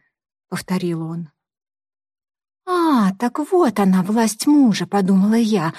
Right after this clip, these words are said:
«Оскорблять, унижать женщину, которая ни в чём не виновата. Вот в чём права мужа, но я не подчинюсь им. Нет, я ничем не жертвую тебе», — проговорила я, чувствуя, как неестественно расширяются мои ноздри,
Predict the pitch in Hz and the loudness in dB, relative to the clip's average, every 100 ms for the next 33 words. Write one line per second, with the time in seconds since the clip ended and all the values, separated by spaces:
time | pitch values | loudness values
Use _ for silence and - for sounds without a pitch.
0 | - - 208 - 269 214 226 185 220 - | -12 -8 -4 0 2 2 2 2 0 2
1 | 269 247 277 240 202 247 190 190 247 233 | 2 2 2 2 2 4 2 2 0 0
2 | 240 262 240 254 254 277 247 240 247 254 | 0 2 4 2 2 2 4 4 4 4
3 | 247 247 226 233 - - 302 392 - - | 2 0 -2 -6 -6 -6 0 0 0 -2
4 | 202 180 226 220 240 247 185 185 196 202 | -2 0 0 2 4 4 2 2 2 4
5 | 196 208 247 - 320 370 240 - 208 220 | 2 2 -2 0 2 4 2 2 4 6
6 | 269 269 196 - - - 202 220 220 311 | 6 4 2 -6 -20 -4 2 2 4 4
7 | 240 214 196 185 190 190 175 185 180 196 | 4 4 4 0 0 -2 -2 -2 -2 -2
8 | 185 185 190 185 185 175 175 185 196 190 | -2 0 0 0 0 -2 -4 -4 -4 -4
9 | - 196 196 214 240 220 - 202 - 190 | -4 -2 -2 0 0 0 -2 -2 -2 -2
10 | 190 - 233 247 196 180 190 202 208 262 | 0 0 0 2 0 -2 -2 0 2 2
11 | 226 190 190 | 2 -2 -6